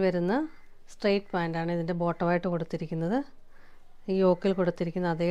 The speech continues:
ഡിസൈൻ തന്നെയാണ് ബോട്ടത്തിനും കൊടുത്തിരിക്കുന്നത്. ലാർജ് സൈസാണ് ഇതിൻ്റെ അവൈലബിൾ ആയിട്ടുള്ള സൈസ്. പ്രൈസ് വരുന്നത് ആയിരത്തി മുന്നൂറ്റി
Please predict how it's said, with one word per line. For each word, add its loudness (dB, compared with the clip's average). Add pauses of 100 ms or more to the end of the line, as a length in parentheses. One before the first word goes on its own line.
ഡിസൈൻ -2
തന്നെയാണ് -2
ബോട്ടത്തിനും -6
കൊടുത്തിരിക്കുന്നത്. -10 (3750)
ലാർജ് 2
സൈസാണ് 0
ഇതിൻ്റെ -2 (460)
അവൈലബിൾ 2
ആയിട്ടുള്ള -6
സൈസ്. -6 (1600)
പ്രൈസ് 2
വരുന്നത് 2 (240)
ആയിരത്തി 0
മുന്നൂറ്റി -2